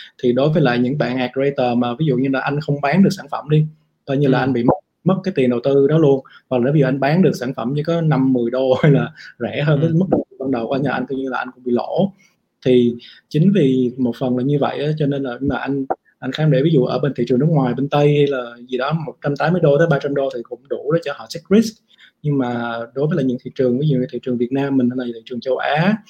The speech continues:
Speaker 1: hoặc là thị trường Nam Mỹ hay gì thì một trăm tám mươi đô với lại ba trăm đô là đối với lại người nghệ sĩ là một con số tiền không phải là nhỏ. Mà họ cũng
Speaker 2: Ừ.
Speaker 1: không muốn take risk và họ cũng không có muốn thực sự là, là quăng vào đây để mà thử coi là có bán được hay không.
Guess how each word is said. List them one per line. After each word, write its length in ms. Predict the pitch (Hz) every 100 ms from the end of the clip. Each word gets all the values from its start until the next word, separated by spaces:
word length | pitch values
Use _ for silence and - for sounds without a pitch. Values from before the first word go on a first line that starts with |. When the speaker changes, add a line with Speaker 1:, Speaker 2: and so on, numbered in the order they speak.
| - _ _ -
Speaker 1:
hoặc 140 | 127
là 80 | 127 117
thị 120 | 117
trường 160 | 127 123
Nam 180 | 135 135
Mỹ 160 | 113
hay 140 | 151 139
gì 160 | 120
thì 180 | 120 117 - - -
một 120 | 117
trăm 180 | - 139
tám 160 | 139 170
mươi 80 |
đô 200 | 160 135
với 80 | 151
lại 100 | 131
ba 160 | 123 135
trăm 160 | 131 131
đô 180 | 135 135
là 100 | 117
đối 120 | 123 147
với 120 | 165
lại 100 | 123
người 160 | 123
nghệ 120 | 120 117
sĩ 240 | - 117
là 80 | 160
một 100 | 127
con 100 | -
số 160 | 151 156
tiền 160 | 147 120
không 80 | 139
phải 100 | 139
là 80 | 123
nhỏ. 460 | 117 - 143 196 - _ _ -
Mà 100 | 120
họ 200 | 110 113
cũng 160 | 139
Speaker 2:
Ừ. 20 | -
Speaker 1:
không 80 | 156
muốn 200 | 147 - -
take 260 | - 185 214
risk 140 | 190
và 80 | 123
họ 180 | 113 117
cũng 160 | 135
không 140 | 143 139
có 100 | 151
muốn 140 | 151
thực 80 | 147
sự 120 | 120 120
là, 100 | 113 _ - - _ _ -
là 120 | 117
quăng 220 | 135 143
vào 80 | 127
đây 160 | 143 135
để 80 |
mà 80 | 135 -
thử 300 | 110 117 185
coi 120 | 190
là 60 | 135
có 80 | 151
bán 240 | 139 151
được 140 | 180 131
hay 80 | 139
không. 300 | - 143